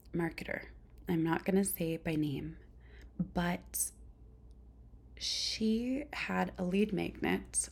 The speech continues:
on how to grow on a specific platform. And I was really excited 'cause I had seen her growth and it was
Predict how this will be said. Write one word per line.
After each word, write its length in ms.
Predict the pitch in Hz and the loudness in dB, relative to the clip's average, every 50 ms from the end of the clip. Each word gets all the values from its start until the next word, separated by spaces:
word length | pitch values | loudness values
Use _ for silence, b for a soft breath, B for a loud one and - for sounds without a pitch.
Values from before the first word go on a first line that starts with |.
| - - | 0 2
on 120 | 190 175 | 2 2
how 180 | 175 - 175 175 | 4 2 2 2
to 80 | 185 | 2
grow 280 | 180 - - 156 156 156 | 0 0 0 0 0 2
on 120 | 156 165 | 2 0
a 80 | 165 170 | 0 -2
specific 560 | - - - 190 - - - - 170 175 - | -4 -6 -8 -8 -8 -8 -8 -8 -8 -10 -8
platform. 520 | - - 311 - - - 175 170 160 170 - - - - - - B B B B B B B B B B | -8 -6 -6 -6 -2 -2 0 0 0 -4 -8 -12 -16 -18 -18 -18 B B B B B B B B B B
And 100 | - 220 | 2 4
I 60 | 254 | 6
was 140 | 311 349 - | 6 6 4
really 160 | 254 233 233 | 4 2 2
excited 340 | 226 220 - 339 359 - 208 | 0 0 -2 -2 -2 -2 0
'cause 260 | - 202 190 196 - - - - - | 0 -2 -2 -2 -4 -8 -12 -2 4
I 60 | 190 | 6
had 160 | 196 208 196 | 6 6 6
seen 160 | - - 220 214 | 4 2 2 4
her 140 | 214 214 | 4 2
growth 600 | 202 - - 208 220 262 240 208 220 214 - - - - - B B B B B B B B B - | -2 0 2 4 6 6 6 6 4 2 0 -8 -16 -20 -20 B B B B B B B B B 0
and 360 | 175 170 165 170 165 180 - - - - - | 2 4 4 2 2 -2 -6 -10 -16 -6 -2
it 180 | - 262 - - | 0 0 4 4
was 400 | 185 175 170 - - - - | 4 4 4 0 -4 -6 -6